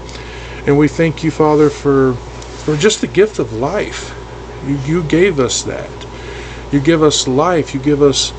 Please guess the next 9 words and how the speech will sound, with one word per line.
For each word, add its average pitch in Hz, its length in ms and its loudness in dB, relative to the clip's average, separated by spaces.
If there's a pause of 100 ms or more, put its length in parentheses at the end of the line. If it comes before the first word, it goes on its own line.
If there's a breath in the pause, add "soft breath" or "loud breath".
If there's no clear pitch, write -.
(640 loud breath)
b-, 110 80 -6 (540)
air 175 300 4
to 160 80 2
breathe, 120 480 -2 (240)
food 185 320 4
to, 143 100 0
food - 640 -2
to 156 100 2
eat, 135 220 -2